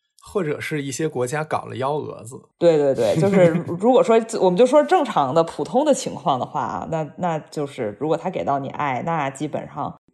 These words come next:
Speaker 2: 你可能就直接就可以列入了，就比较稳。
Speaker 1: 所以今年中国对泉州有很高的期待，就是因为在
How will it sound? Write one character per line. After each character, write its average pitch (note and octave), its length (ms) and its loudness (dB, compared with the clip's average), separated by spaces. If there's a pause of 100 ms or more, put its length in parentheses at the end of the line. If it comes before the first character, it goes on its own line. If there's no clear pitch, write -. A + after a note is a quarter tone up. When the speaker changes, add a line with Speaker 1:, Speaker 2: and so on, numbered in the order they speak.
(120)
Speaker 2:
你 D3+ 120 -4
可 D#3+ 140 -8
能 B2 160 -8
就 C#3+ 140 -4
直 C#3 180 -8
接 C#3 160 -4
就 C3+ 100 -6
可 C3 200 -12
以 A2+ 80 -8
列 - 240 -10
入 - 80 -14 (220)
了， - 80 -16 (280)
就 D#3 100 -10
比 C3+ 120 -8
较 C#3 140 2
稳。 D3 220 -4 (340)
Speaker 1:
所 G3 180 -4
以 A3 100 -2
今 A3 220 -6
年 F#3+ 180 -2
中 A3+ 220 -4
国 E3 180 -4
对 F3+ 140 -4
泉 C3 260 -10
州 E3 160 -2
有 D3 100 -4
很 - 160 -14
高 C3 200 -8
的 C#3 80 -6
期 - 240 -12
待， C3+ 180 -8
就 C3+ 140 -6
是 B2 160 -12
因 B2 160 -10
为 A#2+ 260 -8
在 A#2+ 460 -10